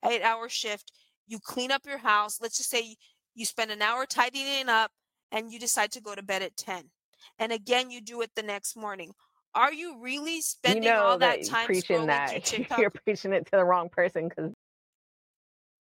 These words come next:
Speaker 1: It, I'm not, I'm not, but that's what I'm saying is, like, I know you're, you're saying that, but the, you, the comment that you said before is they're spending their time scrolling on TikTok, and I'm thinking,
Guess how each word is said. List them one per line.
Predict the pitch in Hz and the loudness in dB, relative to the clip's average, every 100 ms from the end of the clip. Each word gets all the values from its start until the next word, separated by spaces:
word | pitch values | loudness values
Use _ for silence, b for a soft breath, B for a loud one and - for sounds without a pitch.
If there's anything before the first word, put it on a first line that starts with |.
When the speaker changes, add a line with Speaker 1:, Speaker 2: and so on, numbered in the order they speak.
| _ _ _ _ | _ _ _ _
Speaker 1:
It, | 254 233 233 233 | -8 -6 -10 2
I'm | 285 381 | 4 4
not, | 403 - | -2 0
I'm | 269 330 | 0 0
not, | 302 - 220 214 202 | -6 -8 -20 -14 0
but | 262 254 _ _ _ - | 0 0 _ _ _ 0
that's | 247 - | 2 2
what | 285 | 0
I'm | 254 | 0
saying | 254 302 285 226 | 2 2 2 -2
is, | 233 | 0
like, | 226 214 - _ _ | 0 0 -4 _ _
I | 240 | 0
know | 247 285 | 2 -2
you're, | 302 277 220 | -2 -8 -14
you're | 214 233 | -10 -6
saying | 233 285 294 262 | -2 0 0 0
that, | 220 | -4
but | 214 214 | -4 -12
the, | 220 | -12
you, | 214 214 202 | -10 -8 -6
the | 202 | -4
comment | - 247 254 233 | -2 -2 -4 -10
that | 226 | -10
you | |
said | 208 214 | -8 -8
before | 190 - 269 220 | -10 -6 -4 -4
is | - B B | -8 B B
they're | 214 | -6
spending | 208 - 220 208 | -4 -4 -6 -8
their | 208 | -10
time | - 202 | -6 -6
scrolling | - 214 196 185 | -6 -10 -8 -8
on | 175 | -10
TikTok, | - 285 - 226 185 | -2 -2 0 -4 -2
and | 208 | -2
I'm | 202 202 | -4 -4
thinking, | 202 196 185 | -12 -10 -14